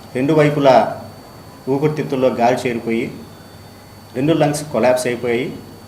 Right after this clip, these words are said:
ప్రాణాపాయ స్థితిలో ఉందని గమనించి వెంటనే bilateral thoracostomy అనే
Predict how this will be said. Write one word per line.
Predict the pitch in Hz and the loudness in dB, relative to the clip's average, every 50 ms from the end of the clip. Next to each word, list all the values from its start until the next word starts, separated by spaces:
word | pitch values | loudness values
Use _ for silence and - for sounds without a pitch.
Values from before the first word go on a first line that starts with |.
| - - - - - - - - - | -20 -20 -20 -20 -20 -20 -16 -6 -2
ప్రాణాపాయ | 127 127 139 147 139 143 147 143 | 0 2 2 2 0 0 0 0
స్థితిలో | 139 - - - 139 131 | -2 -2 -6 -6 -4 -4
ఉందని | 127 123 123 117 113 | -4 -4 -4 -4 -4
గమనించి | 104 107 107 113 117 113 110 - 143 123 - - - - - - - - - - - - - - - - - - - - 98 107 | -4 -4 -4 -4 -4 -4 -4 -6 -8 -10 -10 -14 -18 -20 -20 -20 -20 -20 -20 -20 -20 -20 -20 -20 -20 -20 -20 -20 -20 -10 -6 -4
వెంటనే | 127 143 147 165 165 151 131 113 110 110 - - - - - - - - - - - - - - - - - - - - - - - - | -2 0 2 2 2 2 2 0 -2 -6 -8 -14 -18 -20 -20 -20 -20 -20 -20 -20 -20 -20 -20 -20 -20 -20 -20 -20 -20 -20 -18 -8 -2 2
bilateral | 131 147 156 156 156 151 156 156 156 160 - - - - - | 2 4 4 4 2 4 2 2 2 2 0 -6 -10 -6 -2
thoracostomy | 135 127 127 - 131 127 - - 139 123 110 104 110 101 - - - - - - - - - - - 123 | -2 0 2 4 4 4 4 0 -2 -4 -4 -4 -6 -8 -14 -18 -20 -20 -20 -20 -20 -20 -20 -14 -10 -8
అనే | 123 | -8